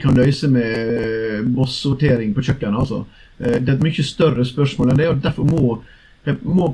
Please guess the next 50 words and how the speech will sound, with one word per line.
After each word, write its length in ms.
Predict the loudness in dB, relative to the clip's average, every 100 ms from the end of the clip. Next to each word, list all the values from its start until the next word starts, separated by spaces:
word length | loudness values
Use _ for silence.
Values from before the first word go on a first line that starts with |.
| 0
pol-, 180 | -2 -2
politikerne 720 | -2 4 4 2 2 4 4
må 140 | 4 2
enda 320 | 2 4 4
tyngre 320 | 2 4 4
inn 160 | 4 4
i 60 | 2
dette, 260 | 0 -2
og 80 | 0
det 140 | 0
er 100 | -2
også 320 | -4 -2 0 0
et 240 | -2 -4 -6
verdennasjonalt 960 | 0 2 2 0 -2 0 0 0 -4
spørsmål. 540 | -4 -2 -2 -2 -2 -2
Altså, 160 | -2
det 80 | -2
er 60 | -2
ikke 100 | -2
bare 160 | 0 0
vår 160 | 0 2
egen 220 | 2 0
nasjon, 240 | 0 -2 -2
det 80 | -4
er 60 |
et 120 | -2 -2
internasjonalt 580 | -2 -4 -4 -6 -8 -4
spørsmål, 480 | -6 -4 -4 -4 -8 -18 -20 _
eh, 80 | -10
som 160 | -2 0
vi 160 | 2
må 160 | 4 4
løse 320 | 4 2 0
sammen 240 | 0 0 0
med 220 | -2 -2
andre. 240 | -2 -4 -10 -18 -20 _ _ -2
Og 60 | 0
derfor 160 | 0
så 120 | 0 2
er 60 | 2
det 80 |
jo 60 | 0
også 160 | -2 -2
så 140 | -4 -4
tragisk 640 | -4 0 0 0 -2 -2 -2
at, 220 | -2 0
eh, 140 | 2 2
verdens 360 | 0 0 0 2
ledende 300 | 2 4 2
nasjon 600 | 2 0 -2 -2 -4 -8